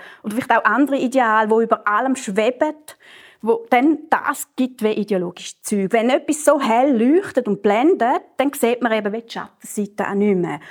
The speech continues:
Und in dem Schein oder in dieser Verblendung ist dann ganz viel Manipulation möglich. Das ist attraktiv für TäterInnen, die sich da drin bewegen. Umso wichtiger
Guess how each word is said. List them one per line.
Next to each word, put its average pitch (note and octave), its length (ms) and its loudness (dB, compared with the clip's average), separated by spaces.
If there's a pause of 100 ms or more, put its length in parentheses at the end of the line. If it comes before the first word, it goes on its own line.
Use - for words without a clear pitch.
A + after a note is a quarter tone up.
(200)
Und A#3 280 -2
in A#3 200 -2
dem G#3 200 0
Schein C#4+ 540 0
oder A3+ 180 0
in A3 80 -2
dieser G3+ 220 0
Verblendung B3 760 2
ist A#3+ 260 -4
dann G#3+ 240 0
ganz G3+ 540 -10
viel G#3 240 2
Manipulation F3+ 1000 -6
möglich. G3 380 0 (380)
Das - 100 -8
ist C#4 140 2
attraktiv C4 760 -2
für A#3 240 0 (280)
TäterInnen, A3 840 0
die A3+ 60 -4
sich A3 160 -6
da G3+ 120 -4
drin G3 400 -2
bewegen. F3+ 480 -2 (960)
Umso C4 240 4
wichtiger D4 460 -2